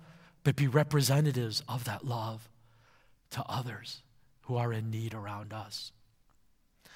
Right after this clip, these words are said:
As I shared at the beginning, I was so touched by Doctor Young's testimony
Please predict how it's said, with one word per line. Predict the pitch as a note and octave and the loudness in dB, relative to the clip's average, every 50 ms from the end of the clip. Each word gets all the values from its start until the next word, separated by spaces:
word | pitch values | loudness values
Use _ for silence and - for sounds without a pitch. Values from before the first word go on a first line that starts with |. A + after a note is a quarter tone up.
| - - - | -20 -18 -6
As | - | -4
I | C3+ | -2
shared | - - D#3+ D3 C#3+ | 4 6 6 8 8
at | D3+ C#3+ C#3 - | 6 4 4 0
the | C#3 | 0
beginning, | B2 C#3 A#2+ C3+ C#3 C#3 C#3 | 0 2 2 4 2 4 2
I | B2+ | 2
was | B2 A#2+ | 2 0
so | - C#3+ C3 | 0 0 -2
touched | - - D3 C#3+ C3+ - - - - - - - - - _ | 0 2 2 2 2 0 -6 -8 -12 -18 -20 -20 -20 -14 _
by | - A#2+ | -6 0
Doctor | G#2+ C3 B2+ C3 C3 C3 | 2 4 2 2 0 2
Young's | A#2 B2+ B2 B2+ B2 - | 2 4 4 4 2 -2
testimony | - - - C3+ - - C3+ B2 A#2+ A#2 A#2 A2+ A2 A2+ A#2 A2+ | -4 -2 0 0 0 0 0 -2 -2 -2 -4 -4 -6 -8 -8 -10